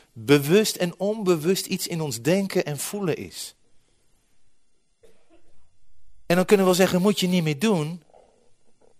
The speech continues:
Maar we hebben nodig dat God ons daar verandert. En wat kan ons veranderen van een wees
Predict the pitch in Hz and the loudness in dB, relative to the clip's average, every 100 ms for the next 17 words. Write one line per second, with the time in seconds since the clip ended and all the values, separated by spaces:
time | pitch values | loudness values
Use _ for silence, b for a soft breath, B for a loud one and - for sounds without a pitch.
0 | _ - - - - - - 151 180 170 | _ -20 -20 -20 -20 -18 -2 4 6 6
1 | 165 147 139 151 202 202 147 139 - - | 4 2 -2 2 2 2 0 -2 -4 -8
2 | 190 156 139 - 123 - 104 113 175 175 | -8 -8 -8 -6 -6 -6 -8 -6 -6 -6
3 | 87 71 - _ b b b b b 135 | -8 -14 -18 _ b b b b b -4
4 | 127 139 214 - 196 170 143 - 123 120 | 0 2 2 2 -2 -2 -4 -2 0 2
5 | 196 208 151 147 165 b b b - 131 | 2 0 -2 -2 -4 b b b -4 -4
6 | 113 110 110 135 185 208 - - | -4 -4 2 4 4 0 -6 -8